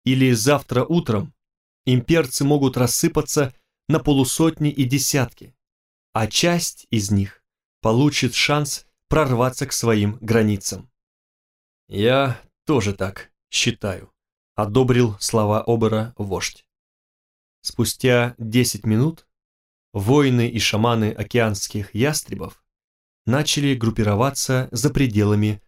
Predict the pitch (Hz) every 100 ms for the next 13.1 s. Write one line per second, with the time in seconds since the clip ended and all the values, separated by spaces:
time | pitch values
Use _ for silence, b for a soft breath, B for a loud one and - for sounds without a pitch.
0 | _ - 107 110 - - - - _ _
1 | _ _ _ _ _ _ _ - 110 104
2 | 104 - 196 - 104 98 107 107 120 110
3 | 101 110 _ _ _ _ _ _ _ 101
4 | 156 156 - - 135 135 117 107 107 -
5 | 156 - - _ _ - 151 156 110 139
6 | 143 143 131 - 110 110 101 107 98 90
7 | - _ _ _ _ _ - 123 135 175
8 | - _ _ _ _ - 117 156 160 135
9 | 131 131 - - 117 104 104 117 - 104
10 | - - _ _ _ _ _ _ _ _
11 | 113 107 113 139 151 104 104 - 117 123
12 | - 113 120 101 101 104 - 120 - -
13 | -